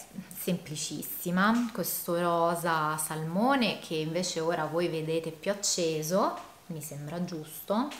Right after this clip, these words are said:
ma è un rosa antico, rosa salmone diciamo. Che peccato che li sfalsa tutti così i colori. Vi dico quanto l'ho pagata, eh, pagata uno e novantanove.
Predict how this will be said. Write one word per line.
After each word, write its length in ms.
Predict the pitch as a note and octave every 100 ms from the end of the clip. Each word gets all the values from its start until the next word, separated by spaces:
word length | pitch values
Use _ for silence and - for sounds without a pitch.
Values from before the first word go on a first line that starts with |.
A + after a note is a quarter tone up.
| - - -
ma 180 | - -
è 160 | F#3
un 440 | F3+ F3 F3 E3+ E3
rosa 360 | E3 A3+ A3 G#3+
antico, 960 | G#3+ - A3 A3 G#3 - G#3 G3+ G3+
rosa 280 | F#3 E3 E3+
salmone 560 | E3+ E3 E3 D#3 D3+ E3
diciamo. 760 | D#3 - D3 D#3+ A3 E4 - - - - - - - -
Che 80 | D4+
peccato 500 | - A3+ - G#3 D#3
che 100 | D#3+
li 120 | D#3
sfalsa 640 | D3+ - - F#3+ F3+ - E3
tutti 320 | D#3+ D#3+ E3+
così 300 | D#3+ D#3 D#3
i 100 | C#3+
colori. 640 | D#3 D#3 D3+ G3 C#4 - - - - - - - - - - - - - - - -
Vi 100 | A3
dico 300 | A3+ G#3 -
quanto 380 | - F#3+ F#3 E3+
l'ho 100 | D#3+
pagata, 840 | - D#4 G#3+ F3 F#3+ G#3 A3 - -
eh, 540 | F3+ E3+ E3+ E3+ E3 E3
pagata 400 | B3+ D#3+ F#3 -
uno 340 | C#4 C#4+ C4 -
e 100 | E3
novantanove. 1080 | F3 E3+ D#3+ D#3 D3 D3+ D3+ D3+ D#3+ D#3